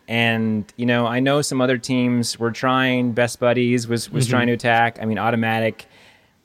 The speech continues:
Speaker 1: they came with a plan to try to do something, and they were trying to get their
Speaker 2: Yep.
Speaker 1: guys up there. And there was a little bit of, um, you know, I think
Speaker 2: Oh, I was just
Speaker 1: Go
Speaker 2: gonna
Speaker 1: ahead,
Speaker 2: say,
Speaker 1: Al.
Speaker 2: like, yeah, you kinda mentioned it. It was very difficult to move around on this course. Um,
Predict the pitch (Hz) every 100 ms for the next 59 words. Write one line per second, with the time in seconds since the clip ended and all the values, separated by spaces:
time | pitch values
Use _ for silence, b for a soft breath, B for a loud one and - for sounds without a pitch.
0 | _ 98 117 123 120 131 120 123 120 123
1 | - 120 120 120 117 117 117 110 120 -
2 | 123 120 120 120 110 107 107 104 110 107
3 | 110 107 110 104 104 107 107 104 110 107
4 | 113 107 101 101 104 110 113 107 110 107
5 | 110 107 104 98 98 b b b b b
6 | b b b 147 139 - _ _ _ _
7 | _ _ _ _ _ _ _ 135 131 -
8 | 196 208 _ _ _ _ - 160 139 185
9 | 175 127 110 151 131 123 123 147 123 -
10 | 143 113 127 - 120 143 214 - 117 110
11 | 120 127 135 127 131 120 110 117 123 -
12 | 113 104 - 131 117 113 117 117 117 113
13 | 101 107 107 104 101 104 - 104 104 -
14 | - 135 123 110 113